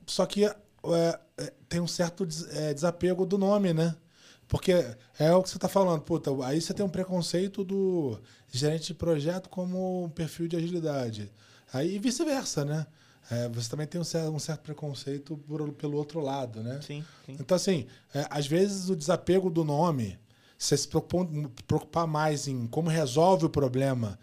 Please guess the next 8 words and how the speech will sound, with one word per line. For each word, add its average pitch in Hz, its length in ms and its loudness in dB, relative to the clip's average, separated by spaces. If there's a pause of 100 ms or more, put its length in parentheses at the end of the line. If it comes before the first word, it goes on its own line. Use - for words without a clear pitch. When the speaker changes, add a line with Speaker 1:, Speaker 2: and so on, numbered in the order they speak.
(140)
Speaker 1:
e 127 80 -2
menos 147 300 -2
no 156 100 -2
nome 156 280 0
que - 80 -8
você 139 160 0
dá, 143 360 -2 (760)
é, 131 680 0